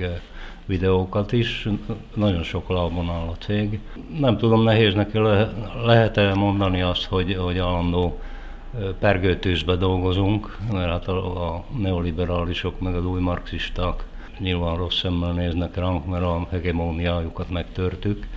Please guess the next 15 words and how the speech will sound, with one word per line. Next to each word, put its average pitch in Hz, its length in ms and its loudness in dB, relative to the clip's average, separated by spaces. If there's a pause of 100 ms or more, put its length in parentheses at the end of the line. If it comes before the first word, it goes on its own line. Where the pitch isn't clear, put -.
(680)
és, 85 520 -4
ö, 90 300 0 (540)
talán 95 320 2
most 92 300 0
már 92 240 2 (420)
el 98 200 2
lehet 92 220 2
mondani 92 340 2
négy 90 260 2
év 85 140 2
után, 87 280 -2
hogy 87 140 2
mi 87 100 0
vagyunk 80 480 -4
a 82 240 -4